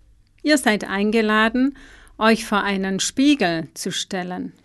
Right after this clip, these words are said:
Jede und jeder macht diese Übung für sich. Holt euch einen Handspiegel, drückt so lange die Pausentaste oder stellt euch für ein paar Minuten vor einen Spiegel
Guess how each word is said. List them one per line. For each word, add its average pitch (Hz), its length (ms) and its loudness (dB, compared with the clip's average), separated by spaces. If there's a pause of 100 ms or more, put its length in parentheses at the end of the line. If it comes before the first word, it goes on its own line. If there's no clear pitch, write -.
(480)
Jede 277 340 2
und 202 160 0
jeder 185 300 -2
macht 196 320 -6
diese 202 240 -4
Übung 208 460 -4
für 220 200 -6
sich. - 460 -6 (840)
Holt 320 240 2
euch 202 240 0
einen 190 320 -6
Handspiegel, 226 920 0 (320)
drückt - 320 -12
so 190 100 -10
lange 180 300 -6
die 160 100 -8
Pausentaste 226 1080 -2 (420)
oder 311 380 4
stellt 226 480 2
euch 196 240 -2
für 208 180 -2
ein 190 220 -4
paar 196 260 -2
Minuten 226 640 -2
vor 190 220 -2
einen 185 340 -4
Spiegel 294 680 0